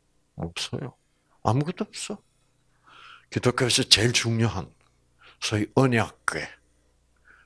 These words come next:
법궤, 그 두 돌판, 십계명이죠.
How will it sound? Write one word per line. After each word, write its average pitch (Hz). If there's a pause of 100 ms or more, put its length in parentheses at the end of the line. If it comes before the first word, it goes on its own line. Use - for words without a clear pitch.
(200)
법궤, - (360)
그 -
두 117
돌판, - (200)
십계명이죠. 104